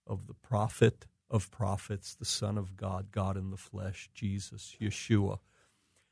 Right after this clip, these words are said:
And so, friends, this excites me. Why? Because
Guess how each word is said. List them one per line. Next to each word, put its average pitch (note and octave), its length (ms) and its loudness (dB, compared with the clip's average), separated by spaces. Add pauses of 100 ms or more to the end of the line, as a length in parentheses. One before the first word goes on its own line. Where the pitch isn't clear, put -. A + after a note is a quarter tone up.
(160)
And B2+ 160 10
so, C3+ 400 12 (920)
friends, D#3 480 12 (960)
this - 320 12 (560)
excites - 640 12
me. A2+ 140 4
Why? A#2+ 600 10
Because C3+ 720 8